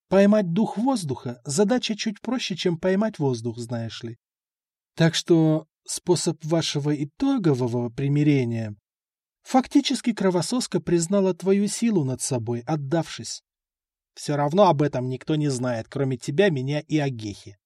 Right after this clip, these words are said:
Ошибаешься, знаешь ли. Внезапно ухмыльнулась змея. Это было громко. И под окнами было слышно так же хорошо.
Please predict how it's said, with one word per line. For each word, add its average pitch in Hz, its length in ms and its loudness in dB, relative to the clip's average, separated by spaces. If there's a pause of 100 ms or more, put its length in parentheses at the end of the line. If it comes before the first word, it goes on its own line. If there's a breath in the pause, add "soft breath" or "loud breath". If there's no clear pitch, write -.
(640)
Ошибаешься, 226 840 4
знаешь 123 480 -2
ли. 120 200 -6 (560)
Внезапно 127 760 2
ухмыльнулась 156 800 2
змея. 120 500 -2 (500)
Это 302 480 6 (120)
было 165 400 6
громко. 120 760 -2 (560)
И 190 140 4
под 139 300 0
окнами 139 380 0
было 185 300 4
слышно 160 460 -2
так 196 280 2
же 151 140 -2
хорошо. 202 680 -6